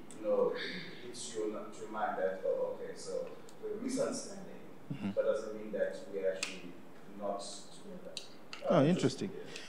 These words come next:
Speaker 2: I'm gonna go back to that one, but, uh, let's, let's talk about your journey, right? Uh, in the previous episodes, we, uh, the, the, the gents were talking about their struggles. So now Skubatana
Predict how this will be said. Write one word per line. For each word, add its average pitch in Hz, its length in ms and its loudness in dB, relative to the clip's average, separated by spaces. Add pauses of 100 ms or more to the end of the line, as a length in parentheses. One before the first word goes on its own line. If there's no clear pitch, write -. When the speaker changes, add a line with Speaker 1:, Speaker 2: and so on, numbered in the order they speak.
Speaker 2:
I'm 120 120 6
gonna 233 160 12
go 135 220 12
back 110 260 12
to - 100 -6
that 95 240 0
one, 95 140 -4 (220)
but, 104 360 -2
uh, 107 160 4
let's, 202 240 4
let's 185 240 6
talk 160 300 10
about 117 280 8
your 110 100 6
journey, 98 540 6 (360)
right? 101 360 6 (140)
Uh, 107 80 2
in 110 160 6
the 127 100 12
previous 135 320 12
episodes, 139 520 8
we, 110 640 6 (400)
uh, - 40 -4 (540)
the, 117 340 12
the, 104 80 0
the 113 140 8
gents 123 560 8
were 107 480 10
talking 113 400 8
about 95 540 -4 (640)
their 101 240 6
struggles. 98 680 2 (920)
So 117 100 -2
now 117 140 10
Skubatana 104 680 4